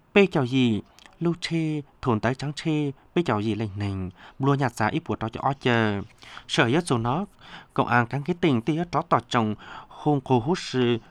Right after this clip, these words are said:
yu kiều nụ trồng xa, dòng tìm máy, chua từ cha, cho lù sinh cáng ra cái sàng sổ bí chua tê lên nình, ô sổ lù khó hào chuyến biên tàu trình,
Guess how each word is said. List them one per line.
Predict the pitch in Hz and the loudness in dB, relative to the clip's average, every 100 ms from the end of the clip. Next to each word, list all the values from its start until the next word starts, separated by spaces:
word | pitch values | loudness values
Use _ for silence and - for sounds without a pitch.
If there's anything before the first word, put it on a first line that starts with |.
| - | -6
yu | 120 | -6
kiều | - 110 120 | -4 -6 -2
nụ | 120 104 | 0 0
trồng | - 113 | -4 -8
xa, | - 160 151 147 - - - | -4 -2 -2 -4 -12 -20 -8
dòng | 139 139 113 | 2 2 4
tìm | 143 113 107 | 0 -2 -4
máy, | 113 170 - - - _ _ _ _ _ - | -6 -8 -10 -18 -20 _ _ _ _ _ 2
chua | 180 170 165 | 6 8 6
từ | 170 123 | 4 0
cha, | - 156 151 143 - _ | -2 0 0 -2 -8 _
cho | - 131 | 2 2
lù | 117 113 104 | 2 2 0
sinh | - 165 - - | -2 -4 -4 -2
cáng | 120 147 | -2 -2
ra | 175 147 | -2 -2
cái | 143 | -2
sàng | - 113 | -4 -4
sổ | - 123 - | 0 -2 0
bí | 139 | -4
chua | 139 | -2
tê | 123 113 | -2 -2
lên | 104 101 | -2 -4
nình, | 101 92 - - | -4 -6 -8 -4
ô | 139 135 | 0 0
sổ | - 123 | 4 4
lù | 107 104 | 4 0
khó | 123 151 | -2 0
hào | 113 | 0
chuyến | - 139 123 | 0 -4 -4
biên | 113 107 | -6 -4
tàu | - 110 104 - | 2 2 2 0
trình, | 135 107 | 2 2